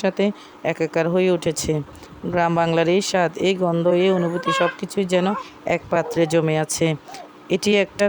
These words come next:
কাল্পনিক মুহূর্ত হয়ে ওঠে, যা একবার খেলে সারা জীবন মনে থাকে। তো বন্ধুরা, এ ছিল আমাদের একদম দেশি স্বাদের কাঁচা আমের ভর্তা। এই ভর্তার স্বাদ যারা একবার খেয়েছে তারা কিন্তু ভুলতে পারে না, আর যারা এখন ট্রাই করেনি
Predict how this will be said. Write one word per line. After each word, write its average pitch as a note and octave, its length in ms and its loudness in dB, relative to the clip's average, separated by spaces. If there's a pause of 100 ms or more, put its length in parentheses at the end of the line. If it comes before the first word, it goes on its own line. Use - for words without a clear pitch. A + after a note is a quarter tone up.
কাল্পনিক E3+ 480 0
মুহূর্ত F3 340 0 (120)
হয়ে F#3 180 4
ওঠে, E3+ 260 2
যা E3 160 2 (160)
একবার D#3+ 280 0
খেলে F#3+ 260 0
সারা E3+ 240 2
জীবন F3 280 0 (140)
মনে D3+ 160 0
থাকে। D3+ 280 -6 (520)
তো G3 100 4 (160)
বন্ধুরা, F#3+ 340 4 (160)
এ F#3 120 2
ছিল G3 220 0 (180)
আমাদের F3+ 360 2 (140)
একদম F3+ 280 0 (380)
দেশি F#3 240 0
স্বাদের G3 320 2
কাঁচা E3+ 340 0
আমের E3 200 0
ভর্তা। F3+ 320 0 (400)
এই F#3+ 140 4
ভর্তার F#3+ 420 0
স্বাদ F#3+ 160 2 (100)
যারা E3+ 220 4
একবার E3 260 2
খেয়েছে G3 380 0 (360)
তারা F3 200 2
কিন্তু F#3+ 280 0 (140)
ভুলতে F3 240 0
পারে D#3 220 0
না, D3 120 2 (120)
আর E3+ 180 0 (320)
যারা F3 220 2
এখন G3 240 0 (380)
ট্রাই F#3 240 2
করেনি F3+ 360 2